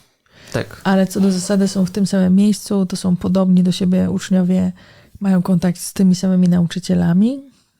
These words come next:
Speaker 2: średnio i mamy jakiś zobiektywizowany sposób mierzenia wyników w nauce, jak na przykład w Stanach są takie testy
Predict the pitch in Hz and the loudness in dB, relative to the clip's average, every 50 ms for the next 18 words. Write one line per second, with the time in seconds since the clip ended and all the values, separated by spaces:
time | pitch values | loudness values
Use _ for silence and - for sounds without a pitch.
0 | _ _ _ _ - - - - 196 190 185 180 196 233 277 320 - - - - | _ _ _ _ -12 -10 -6 -2 0 0 2 2 2 2 0 -4 -8 -16 -20 -20
1 | - - - - _ - 220 208 196 202 202 196 196 196 185 185 - 190 180 175 | -20 -20 -20 -20 _ -2 0 2 4 4 6 4 4 4 2 0 -2 -4 -2 0
2 | 196 190 185 185 180 - 208 180 185 180 185 175 170 175 180 175 180 170 - - | 0 0 0 0 -2 -2 -4 -2 -2 -2 -2 0 0 2 2 2 2 0 0 -2
3 | 190 170 - 190 - 180 175 165 175 170 165 165 165 165 165 175 175 175 175 165 | -4 -4 -4 -2 -2 0 0 0 0 0 0 0 0 0 -2 -4 -4 -2 0 0
4 | 165 170 - - 180 175 170 170 170 160 156 156 160 160 160 - 180 170 165 160 | 0 0 -2 -4 -6 -4 -2 0 0 2 2 2 0 0 0 -2 -2 -2 -2 0
5 | - 175 170 156 - - - - - 87 - - - - - - - - - - | 0 -2 -2 -2 -2 -6 -6 -4 -4 -4 -4 -4 -8 -18 -16 -14 -12 -8 -4 -2
6 | - 156 156 160 147 - - 175 165 - 175 - - 175 - 190 170 165 - - | 0 2 2 0 0 -2 -2 -4 -2 -4 -4 -4 -4 -4 -2 -2 -2 -2 -2 -4
7 | - 190 180 180 180 180 180 190 | -2 0 2 2 2 2 0 0